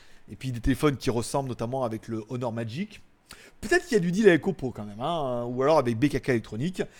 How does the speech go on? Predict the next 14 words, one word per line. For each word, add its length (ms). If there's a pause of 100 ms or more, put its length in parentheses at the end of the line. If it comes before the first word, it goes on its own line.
(180)
bien 200
évidemment. 320 (720)
Euh, 260
B 160
B 140
K. 120 (460)
<laughs> 200
C'est 240
B 100
K 140
K, 160
c'est 200
un 80
autre. 280